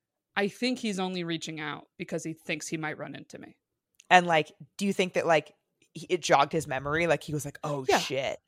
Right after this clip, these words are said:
Speaker 1: I think it was a polit-, politician move where you're like, "I wanna be on good terms.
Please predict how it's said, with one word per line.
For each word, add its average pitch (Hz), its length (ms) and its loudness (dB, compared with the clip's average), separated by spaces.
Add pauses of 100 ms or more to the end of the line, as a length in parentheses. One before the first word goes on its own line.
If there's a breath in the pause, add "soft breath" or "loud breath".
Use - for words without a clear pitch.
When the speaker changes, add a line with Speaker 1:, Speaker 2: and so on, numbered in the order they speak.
(520)
Speaker 1:
I 277 80 2
think 403 160 2
it 302 80 0
was 240 120 0
a 202 60 -2
polit-, 220 440 0 (260)
politician 190 580 -4
move 147 260 -6
where 156 120 -8
you're 147 100 -6
like, 143 320 -8 (580)
"I 185 40 -2
wanna 196 240 0
be 196 100 4
on 185 100 4
good 190 220 0
terms. 170 580 2